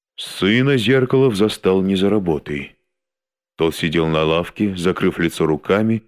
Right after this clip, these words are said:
и к вошедшему не повернулся. Мольберт стоял завешенной тряпкой. Но Гехаймруту сейчас было не до копии и не до Петиной хандры.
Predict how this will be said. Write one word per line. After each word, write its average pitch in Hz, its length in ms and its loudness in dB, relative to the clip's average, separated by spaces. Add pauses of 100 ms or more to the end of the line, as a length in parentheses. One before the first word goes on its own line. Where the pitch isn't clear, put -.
(180)
и 98 100 -2
к - 80 -6
вошедшему 104 720 0
не 101 140 2
повернулся. 104 920 -2 (1120)
Мольберт 82 640 0
стоял 98 580 2
завешенной 82 720 -2
тряпкой. 67 760 -10 (960)
Но 85 200 -2
Гехаймруту 107 720 0
сейчас 104 380 0
было 101 240 2
не 95 140 2
до 90 140 2
копии 85 600 -2 (320)
и 101 100 0
не 98 200 2
до 95 160 2
Петиной 98 540 0
хандры. 90 640 -2